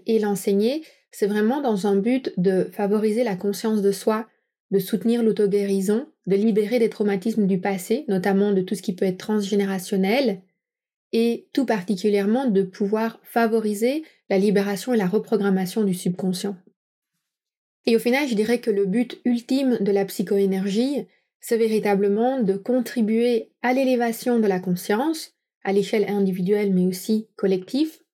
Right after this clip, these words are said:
en libérant les personnes et la société de manière générale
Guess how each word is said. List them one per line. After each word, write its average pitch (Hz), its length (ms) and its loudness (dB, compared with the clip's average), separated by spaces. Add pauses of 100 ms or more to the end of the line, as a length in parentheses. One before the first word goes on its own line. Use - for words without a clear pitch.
(480)
en 220 300 2
libérant 220 760 0 (220)
les 185 220 2
personnes 214 680 0 (140)
et 180 440 0 (140)
la 185 160 2
société 190 460 0
de 233 60 -2
manière 208 280 2
générale 202 720 2